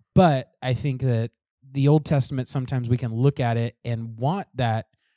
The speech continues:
transaction of, "I want that but God moment." You know, life s-, isn't going well.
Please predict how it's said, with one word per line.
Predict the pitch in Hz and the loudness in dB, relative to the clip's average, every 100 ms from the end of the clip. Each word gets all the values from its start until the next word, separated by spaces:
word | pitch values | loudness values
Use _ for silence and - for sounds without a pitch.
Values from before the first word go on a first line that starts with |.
| _ | _
transaction | - 165 123 104 135 - - 104 | -6 -2 -2 -2 -4 -4 -10 -8
of, | 110 104 | -8 -8
"I | 113 120 | -4 -2
want | 156 196 | -2 -4
that | 131 110 - | -4 -4 -4
but | 107 - | -8 -8
God | 101 98 | -10 -10
moment." | 104 104 98 85 | -8 -8 -10 -10
You | 117 | -4
know, | 127 | -2
life | 117 147 | -2 -2
s-, | - 127 | -2 -4
isn't | 143 156 151 | -4 -2 0
going | 139 160 180 127 | 2 2 2 0
well. | 101 110 117 | -2 -6 -8